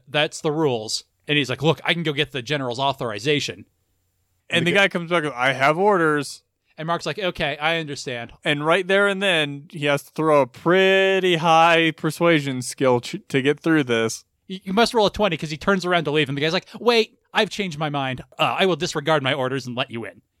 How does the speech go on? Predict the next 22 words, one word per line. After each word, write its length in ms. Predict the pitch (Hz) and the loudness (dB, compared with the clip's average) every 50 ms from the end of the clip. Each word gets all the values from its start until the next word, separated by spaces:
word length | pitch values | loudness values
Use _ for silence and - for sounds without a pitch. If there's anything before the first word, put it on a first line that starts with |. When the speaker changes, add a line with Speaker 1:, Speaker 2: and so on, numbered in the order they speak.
| _ | _
Speaker 1:
You 100 | 175 208 | 2 2
look 140 | 185 165 - | 2 2 0
like 100 | 123 117 | -2 -4
a 60 | 127 | -2
main 200 | 131 127 110 101 | -2 -2 -6 -6
character. 480 | - - 117 98 98 - - 113 104 - _ _ - 220 - | -10 -12 -12 -12 -12 -14 -14 -16 -16 -18 _ _ -18 -8 -4
This 140 | 226 220 220 | -2 -2 -2
isn't 160 | 208 160 170 | -4 -6 -4
gonna 140 | 160 160 139 | -4 -4 -2
get 140 | 123 147 143 | -2 -4 -4
me 80 | 131 123 | -4 -10
shot 300 | - - 143 127 123 127 | -8 -6 -6 -6 -6 -8
in 40 | |
the 100 | 120 113 | -12 -10
head 220 | 104 113 117 120 107 | -6 -4 -4 -4 -2
by 220 | 120 113 113 113 - _ _ 190 196 - - | -4 -6 -6 -8 -10 _ _ -4 -4 2 4
Colonel 260 | 294 349 370 - - | 4 4 4 2 2
Speaker 3:
<laughs> 100 | 349 339 | 2 2
Speaker 1:
Jackass." 580 | 262 254 330 381 359 - 233 - 349 - - - 240 - - - - _ _ _ _ - | 2 2 2 2 2 0 0 -2 -2 -4 -2 -4 -4 -6 -6 -12 -20 _ _ _ _ -8
Speaker 3:
That's 360 | 156 143 160 165 160 - - | 0 2 4 4 4 0 -2
the, 260 | 147 135 135 127 123 | -2 -2 0 2 2
uh, 240 | 117 110 104 98 95 | 2 2 2 0 -2